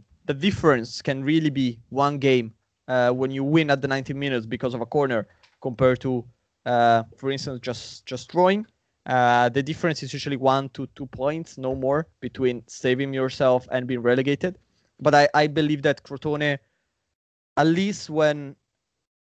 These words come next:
now when we're looking at, at, at the team depth, is, is slightly behind the rest. Um, a couple of good players, they have experience not that far ago as well in, in Serie A. Uh,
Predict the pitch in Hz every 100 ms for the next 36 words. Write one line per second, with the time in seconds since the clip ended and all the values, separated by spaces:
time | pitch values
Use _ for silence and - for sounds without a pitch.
0 | _ 165 170 165 135 131 131 131 143 -
1 | 143 - 123 117 - 131 - 131 131 -
2 | 160 160 175 185 - _ _ 147 139 151
3 | 143 151 139 143 139 131 131 127 120 160
4 | - - _ _ _ _ _ - - 113
5 | 117 117 113 113 117 127 _ _ _ _
6 | _ _ - - 196 226 190 208 - 190
7 | 196 196 170 143 165 185 - 175 170 170
8 | - - _ 160 165 170 156 - 160 151
9 | 147 143 143 - 143 147 139 - 135 131
10 | 139 - 127 135 147 _ _ _ _ 143
11 | 135 127 123 131 127 127